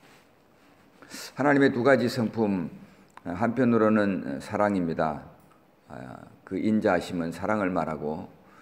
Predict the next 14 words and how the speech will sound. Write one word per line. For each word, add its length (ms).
정의 640
또는 400
공의, 600
아, 120
이 200
두 140
가지가 720
하나님의 920
큰, 480
어, 120
성품 480
가운데, 680
에, 320
들어있습니다. 720